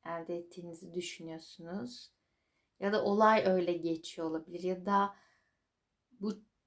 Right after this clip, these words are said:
çeken kişi, tamam, siz birini çekiyorsunuz kendinize, okey.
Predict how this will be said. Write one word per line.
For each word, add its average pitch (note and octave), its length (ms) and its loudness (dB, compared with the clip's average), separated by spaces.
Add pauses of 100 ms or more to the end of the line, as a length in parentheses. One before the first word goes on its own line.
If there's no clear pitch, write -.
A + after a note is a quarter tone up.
(180)
çeken A3 680 0
kişi, A#3+ 760 0 (2500)
tamam, E3+ 340 -6
siz A3 380 -2
birini F#3+ 300 6
çekiyorsunuz D#3+ 720 -6
kendinize, D#3+ 560 -12
okey. D#3 420 -14